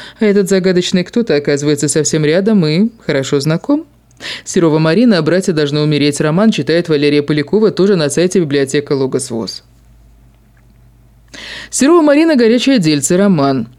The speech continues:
Частный детектив Татьяна Иванова против собственной воли втянута бандитами в расследование нового дела. Кто-то за полтора миллиона зелёных впарил их главарю фальшивую картину Франца Халса.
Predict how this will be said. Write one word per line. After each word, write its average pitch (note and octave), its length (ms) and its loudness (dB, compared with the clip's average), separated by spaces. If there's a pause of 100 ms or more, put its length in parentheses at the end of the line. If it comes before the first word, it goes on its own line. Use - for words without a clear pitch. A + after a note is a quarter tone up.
(260)
Частный E3+ 320 0
детектив D#3 360 0
Татьяна D3+ 400 0
Иванова E3+ 380 2
против D#3 380 0
собственной D#3+ 440 -2
воли F#3+ 280 2
втянута E3 420 -2
бандитами D3+ 540 0
в D3+ 40 0
расследование D#3 540 0
нового D#3 320 0
дела. F3+ 380 2 (120)
Кто-то A#3+ 280 -2
за F3+ 100 0
полтора F3 320 0
миллиона F#3+ 360 4
зелёных D3+ 520 0
впарил F3+ 560 0
их D3 160 0
главарю D3 360 0
фальшивую E3 440 0
картину F3+ 400 0
Франца D#3 420 -2
Халса. E4 760 -2